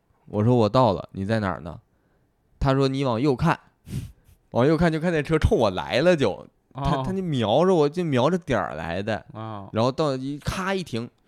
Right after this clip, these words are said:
Speaker 1: 上车就走。他不知道，不，那时候好像是那功夫哈尔滨整个静默。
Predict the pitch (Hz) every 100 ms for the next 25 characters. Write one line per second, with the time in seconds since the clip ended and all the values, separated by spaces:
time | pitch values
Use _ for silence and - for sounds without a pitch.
0 | - _ - 113 110 _ _ _ _ 147
1 | 127 95 - _ _ _ _ - 151 _
2 | _ _ - 170 - - - - 180 139
3 | 151 143 120 139 151 135 139 143 143 143
4 | 135 131 - 139 110 127 131 95 101 110
5 | 104 90 82